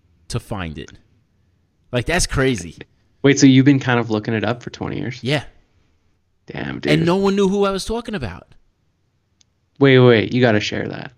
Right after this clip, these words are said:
Speaker 1: Like, yeah, I will. I mean, it's not, it's nothing special. It's fine, but it's just like,
Speaker 2: No.
Speaker 1: it was, you know, it's just like a,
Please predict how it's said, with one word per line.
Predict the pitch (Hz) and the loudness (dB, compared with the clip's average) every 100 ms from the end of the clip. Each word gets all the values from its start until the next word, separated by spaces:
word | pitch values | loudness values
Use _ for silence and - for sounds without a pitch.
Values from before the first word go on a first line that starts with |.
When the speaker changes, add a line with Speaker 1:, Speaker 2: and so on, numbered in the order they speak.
| _ | _
Speaker 1:
Like, | 165 160 - | -6 -6 -6
yeah, | 170 165 | -6 -4
I | 127 | -4
will. | 135 127 | -2 -2
I | 110 | -4
mean, | 120 123 | -4 -8
it's | - | -10
not, | 170 | -12
it's | 160 - | -12 -10
nothing | 190 123 | -10 -10
special. | - 143 - 92 | -10 -10 -10 -14
It's | |
fine, | - 120 120 92 | -12 -10 -10 -10
but | 101 | -10
it's | 98 - | -10 -12
just | 113 - | -14 -14
like, | 107 101 - | -14 -14 -14
Speaker 2:
No. | - - _ - | -14 -14 _ -10
Speaker 1:
it | 135 147 | -8 -6
was, | 139 131 - - | -6 -6 -8 -12
you | 190 | -10
know, | 139 | -10
it's | 156 - | -10 -10
just | 180 | -10
like | 180 170 | -10 -10
a, | 165 | -12